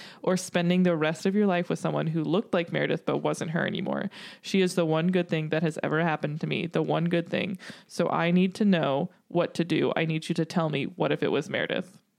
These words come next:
And Derek's like, "I would ask her to have the surgery." I, now, this is important. I will say credit to Derek. I would ask her to have the surgery, not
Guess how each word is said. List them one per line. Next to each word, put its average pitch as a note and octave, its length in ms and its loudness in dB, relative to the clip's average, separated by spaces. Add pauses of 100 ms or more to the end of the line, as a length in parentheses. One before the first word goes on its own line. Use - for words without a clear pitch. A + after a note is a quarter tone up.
(680)
And F3+ 100 -2
Derek's - 300 -4
like, - 180 -4
"I - 140 0
would - 100 -2
ask - 220 -6
her - 80 -6
to - 80 -2
have F3+ 100 -4
the G3 80 -8
surgery." - 400 -8 (1200)
I, F3 220 2 (160)
now, E3 160 2
this G3 240 0
is D#4 120 0
important. C#4+ 380 0
I E3 80 2
will E3+ 200 2
say F#3 180 0
credit F#3 320 -2
to - 80 -16
Derek. F#3+ 480 0 (420)
I F#3+ 220 4
would F3 320 2 (100)
ask C4 420 -2
her D#3 240 2
to D3+ 220 -2
have C#3+ 300 -2
the E3+ 100 -2
surgery, D#3+ 720 0 (500)
not G#3 560 0